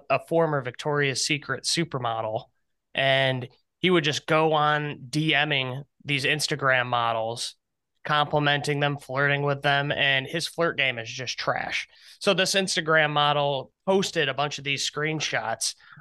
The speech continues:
People have been putting some random pictures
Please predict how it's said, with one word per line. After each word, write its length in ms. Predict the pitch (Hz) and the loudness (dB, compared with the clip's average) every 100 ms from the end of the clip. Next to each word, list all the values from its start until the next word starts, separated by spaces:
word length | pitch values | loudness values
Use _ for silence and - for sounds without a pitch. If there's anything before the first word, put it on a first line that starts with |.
| - _ _ _ _ _ _ | -20 _ _ _ _ _ _
People 340 | 180 190 196 151 | -2 0 2 2
have 200 | 156 143 | 2 2
been 380 | 139 135 131 - | 0 0 -8 -6
putting 380 | 180 170 160 | 0 2 2
some 260 | 151 160 135 | -2 -6 -2
random 440 | 131 143 147 143 | 0 0 0 -4
pictures 800 | 131 147 139 - 147 151 156 - | -4 -6 -4 0 2 2 0 -4